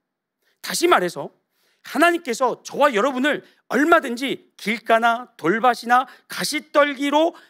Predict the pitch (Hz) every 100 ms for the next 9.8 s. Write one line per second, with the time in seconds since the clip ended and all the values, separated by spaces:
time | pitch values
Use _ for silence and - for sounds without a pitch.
0 | _ - 285 339 339 320 285 302 240 285
1 | 277 175 - _ _ _ _ _ _ _
2 | _ _ _ _ - 151 - _ _ _
3 | _ _ _ _ _ _ _ _ _ 208
4 | 302 320 - 254 330 - 247 196 - _
5 | _ _ 180 262 277 - 233 285 - 285
6 | 160 _ _ _ - 170 285 - 320 294
7 | - 302 - - _ - 220 285 311 311
8 | 311 - 226 285 247 302 285 247 254 -
9 | 320 320 320 330 339 220 240 339